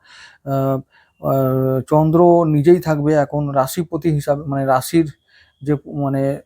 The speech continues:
ইন্ডিকেটর যেটা, সে দুর্বল থাকবে এই সপ্তাহে, তাই মঙ্গল রাশিপতিকে একটু গ-,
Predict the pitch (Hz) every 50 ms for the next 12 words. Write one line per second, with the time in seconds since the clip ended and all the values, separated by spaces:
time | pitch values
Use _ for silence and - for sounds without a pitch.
0 | _ _ 196 202 190 185 175 175 175 160 151 - 208 226 196 196 180 151 151 165
1 | 165 180 175 180 170 143 131 120 117 120 123 117 117 123 135 - - 160 156 160
2 | 160 151 135 127 156 160 156 170 165 151 - 151 143 139 147 147 143 135 151 139
3 | - - 156 147 - 147 147 143 147 151 160 165 165 151 135 131 127 131 - -
4 | 151 143 147 143 - 185 165 180 180 160 - 170 156 143 165 175